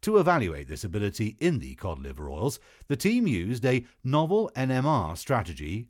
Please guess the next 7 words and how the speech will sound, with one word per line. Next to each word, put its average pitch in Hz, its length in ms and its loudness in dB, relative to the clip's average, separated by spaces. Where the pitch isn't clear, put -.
they 170 240 2
call 117 420 -6
tora, 98 420 4
standing 185 480 0
for 135 300 4
Thermo-Oxidation 123 1160 2
Resistivity 127 880 0